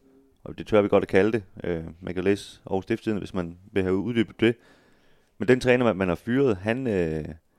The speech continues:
ham, hvem er man glad for, og, og kan vi sige, hvem man gerne tale med, men, men alle andre omkring klubben, der vil, der er dem så boykot, der er stille. Og man kan sige, det værste for A G F-fansene, det er jo, at, at alle andre end Dan Nielsen, de er der jo også i morgen.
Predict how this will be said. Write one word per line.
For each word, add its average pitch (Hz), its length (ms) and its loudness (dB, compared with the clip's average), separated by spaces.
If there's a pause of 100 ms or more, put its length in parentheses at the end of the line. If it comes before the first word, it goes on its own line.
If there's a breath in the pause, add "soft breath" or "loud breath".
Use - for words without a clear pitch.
(300)
ham, 104 540 -4
hvem 95 240 -2
er 90 60 0
man 82 140 -4
glad 147 200 4
for, 120 300 2
og, - 340 -10
og 80 240 -2 (160)
kan 101 100 -8
vi 92 80 -6
sige, 98 100 -2
hvem 87 260 -4
man 90 100 -2
gerne 151 280 -2 (340)
tale 120 260 4
med, 107 160 0 (680 soft breath)
men, 98 300 -2
men 101 100 -2
alle 113 220 4
andre 147 180 4
omkring 98 280 -2
klubben, 107 320 0 (640)
der 156 80 8
vil, 147 180 2
der 139 60 4
er 110 120 2
dem 98 120 -10
så 110 80 -2
boykot, 95 400 2
der 120 60 2
er 117 40 2
stille. 101 320 0 (260)
Og - 140 -8
man 101 60 -2
kan 95 60 -2
sige, 104 300 -4 (320)
det 95 80 0
værste 123 260 0
for 95 180 2
A 87 60 2
G 98 120 -2
F-fansene, 95 300 -2
det 95 100 0
er 104 60 6
jo, 98 80 4
at, - 160 -4 (560 soft breath)
at 95 100 2
alle 120 180 6
andre 117 220 0
end 98 80 -4
Dan 95 140 2
Nielsen, 104 280 -4
de 113 80 0
er 117 60 0
der 117 60 2
jo 101 100 4
også 110 160 0
i - 20 -2
morgen. 95 220 0